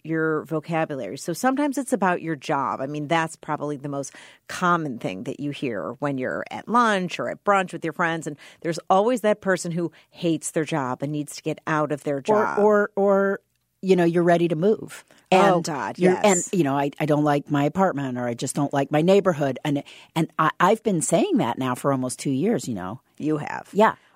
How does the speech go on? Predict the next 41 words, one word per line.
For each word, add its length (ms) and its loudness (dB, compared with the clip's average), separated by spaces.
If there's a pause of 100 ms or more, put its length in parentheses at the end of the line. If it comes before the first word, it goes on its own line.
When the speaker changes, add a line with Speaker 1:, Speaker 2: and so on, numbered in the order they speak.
Speaker 1:
Or 120 2
a 40 0
friend 240 0
who 80 4
wants 280 2
to, 220 4 (180)
you 120 -4
know, 160 4
they 160 4
wanna 320 2
start 340 0
exercising 680 -2
or 60 -6
they 140 2
wanna 340 2
start 300 0
running. 320 -2
I 20 -10
mean, 140 -4
there's 180 2
always 300 2 (280)
that 540 2
narrative 640 2
going 400 0
on, 400 0 (260)
and 140 2
everyone 440 2
has 240 2
their 200 2
own 200 0
thing 380 2
that 120 -6
they 100 6
Speaker 2:
And 100 4
Speaker 1:
wanna 200 0
start 300 0
doing. 420 -8
Speaker 2:
Right, 340 -2
until 480 -4
one 300 -2
day. 480 -4